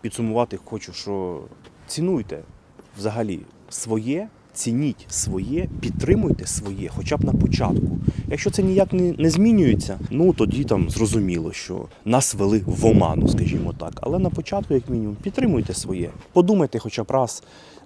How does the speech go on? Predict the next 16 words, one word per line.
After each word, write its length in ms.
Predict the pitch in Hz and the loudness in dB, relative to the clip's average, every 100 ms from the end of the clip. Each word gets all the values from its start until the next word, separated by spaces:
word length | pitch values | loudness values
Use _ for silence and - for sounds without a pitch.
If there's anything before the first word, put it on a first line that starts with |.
| - | -2
а 120 | 208 | 0
наскільки 480 | 113 - 220 196 - | 0 -2 -4 -4 -8
це 180 | - | -6
важко 360 | 98 123 131 - | -2 -2 -2 -8
чи 180 | - 101 | -8 -4
не 120 | 95 | -4
важко. 460 | 87 73 - - - - - | -4 -6 -10 -14 -20 -20 -16
Бо, 840 | 90 95 143 160 160 160 156 151 | -8 0 4 4 4 4 4 2
знаєте, 340 | 143 170 165 120 | 2 0 0 0
я 100 | 127 | 0
там 180 | 135 120 | 0 0
зараз 240 | 123 117 | 0 0
займаюся, 720 | 107 120 131 123 113 113 - | 0 0 0 0 -2 -4 -6
м, 360 | 107 104 104 104 | -6 -6 -8 -10
наприклад, 540 | 104 107 - 107 101 - | -8 -8 -6 -6 -8 -8
тут 240 | - 82 | -16 -16